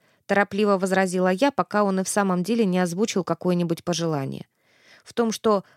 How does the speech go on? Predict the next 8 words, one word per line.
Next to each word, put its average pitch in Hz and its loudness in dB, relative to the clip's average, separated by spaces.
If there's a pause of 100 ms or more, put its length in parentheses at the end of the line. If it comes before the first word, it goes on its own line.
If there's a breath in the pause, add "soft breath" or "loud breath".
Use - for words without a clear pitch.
(120)
"подожди, 202 2
у 170 0
этого 165 2
алоблондинистого 170 -2
нет", 269 0 (300)
я 269 2
убедилась 269 0
накануне 165 -2